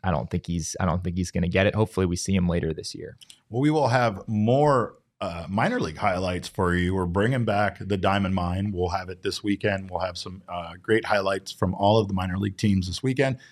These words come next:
Speaker 2: uh, or this week, including Josh Rojas finally hitting his home run.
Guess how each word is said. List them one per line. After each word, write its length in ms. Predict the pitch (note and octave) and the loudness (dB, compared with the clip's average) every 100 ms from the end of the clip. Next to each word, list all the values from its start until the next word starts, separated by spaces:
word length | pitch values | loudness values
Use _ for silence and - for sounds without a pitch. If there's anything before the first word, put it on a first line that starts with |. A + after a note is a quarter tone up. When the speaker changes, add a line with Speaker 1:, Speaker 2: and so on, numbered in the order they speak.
| _ A#2+ | _ -4
Speaker 2:
uh, 340 | G2+ F#2+ G#2 | -2 -2 -2
or 160 | G#2+ G2 | 0 -2
this 200 | F#2 - | -2 0
week, 300 | F#3 B2+ - _ | 0 0 -6 _
including 340 | - D#3+ C#3 G#2+ | -2 2 2 2
Josh 300 | A2+ A2+ - | 2 2 2
Rojas 360 | C3 G2+ E2 | 4 2 0
finally 300 | - G2 F#2+ | -2 0 0
hitting 300 | F#2 F#2 F#2 | -2 -4 -4
his 180 | F#2 F#2+ | -2 -2
home 200 | G#2+ F#2 | -2 -2
run. 320 | G#2 G#2+ F2+ | 0 0 -2